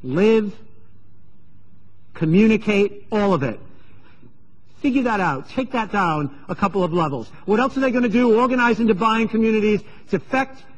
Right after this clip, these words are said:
at the click of a mouse, have power like never before. Forget trade unions. How about customer unions? You watch. Are you thinking about those things in your business?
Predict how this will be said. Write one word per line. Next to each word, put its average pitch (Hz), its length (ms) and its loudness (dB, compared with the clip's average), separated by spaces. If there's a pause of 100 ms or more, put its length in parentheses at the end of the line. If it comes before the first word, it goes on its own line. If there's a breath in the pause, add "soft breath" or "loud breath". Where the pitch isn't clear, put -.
at 208 120 -4
the 214 80 -2
click 226 240 0
of 208 80 0
a 202 60 0
mouse, 196 300 2 (220)
have 202 240 -4
power 226 300 0
like 226 200 -2
never 214 220 0
before. 196 480 0 (220 loud breath)
Forget 277 300 0
trade 285 340 0
unions. 196 500 2 (140)
How 247 100 4
about 262 240 0
customer 240 380 0
unions? 156 460 0 (200 loud breath)
You 214 160 4
watch. 277 480 0 (1300)
Are 190 60 0
you 202 140 4
thinking 277 380 0
about 247 220 0
those 240 160 0
things 254 220 0
in 240 80 2
your 240 120 2
business? 247 360 -2